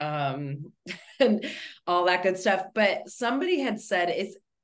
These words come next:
is anybody else pissed off that she's still not taking this seriously?" And I just, like, kind of relish that and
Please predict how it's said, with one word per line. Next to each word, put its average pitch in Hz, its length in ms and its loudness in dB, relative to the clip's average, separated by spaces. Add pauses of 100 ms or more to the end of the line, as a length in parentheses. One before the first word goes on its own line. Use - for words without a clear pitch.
(160)
is 214 180 0
anybody 480 380 4
else 220 300 4
pissed 208 380 -2
off 170 300 2
that 165 200 -2
she's 160 520 -6 (340)
still 170 800 0 (240)
not 180 280 0
taking 180 300 -2
this 165 200 -4
seriously?" 214 800 0 (1160)
And 254 400 4 (400)
I 233 220 0
just, 262 480 -2 (260)
like, 220 520 -6
kind 254 320 -6
of 262 120 -2
relish 214 760 -4 (220)
that 170 640 2 (300)
and 190 640 2